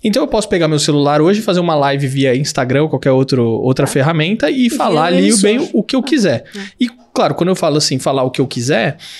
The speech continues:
Speaker 1: é, claro que a gente tem ali a Constituição, tem a lei, dependendo do que eu falar, eu posso responder por algum tipo de crime, alguma coisa assim. Mas nem sempre foi assim, né? Os meios de comunicação trabalharam, por exemplo, com censura.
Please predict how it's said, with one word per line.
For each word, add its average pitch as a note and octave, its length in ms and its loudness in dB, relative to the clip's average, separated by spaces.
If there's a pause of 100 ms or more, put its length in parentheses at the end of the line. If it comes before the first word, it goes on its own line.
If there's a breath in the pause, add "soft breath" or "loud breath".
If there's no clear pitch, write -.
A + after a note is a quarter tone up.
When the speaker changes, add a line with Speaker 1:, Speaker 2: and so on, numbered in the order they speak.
(240 loud breath)
Speaker 1:
é, A#2+ 760 -2 (220)
claro C3 240 0
que E3+ 80 -2
a D3+ 40 0
gente E3 240 -2
tem D#3 260 -2
ali C#3+ 360 2
a D#3+ 60 0
Constituição, D#3+ 680 -2
tem E3 140 0
a A3+ 60 -2
lei, G3 360 2
dependendo C#3+ 400 -2
do C3+ 60 0
que D3+ 100 -2
eu D3 60 0
falar, D3+ 260 0
eu E3+ 80 2
posso F#3+ 260 -2
responder G3+ 560 0
por G3 300 -2 (400)
algum C#3+ 220 0
tipo D3 180 -8
de F3 100 -2
crime, D3+ 300 0
alguma D3+ 220 0
coisa D#3 180 -2
assim. - 280 -6 (680 loud breath)
Mas A3 600 0
nem G3+ 220 0
sempre A3 320 -2
foi B3+ 140 0
assim, A#3+ 380 0 (280)
né? C#3 280 -2
Os C3+ 120 0
meios D#3 180 0
de D#3+ 80 -2 (200)
comunicação E3 520 0
trabalharam, G#3 460 0
por G3 160 0
exemplo, F3 240 -2
com C4 80 0
censura. G#3+ 680 0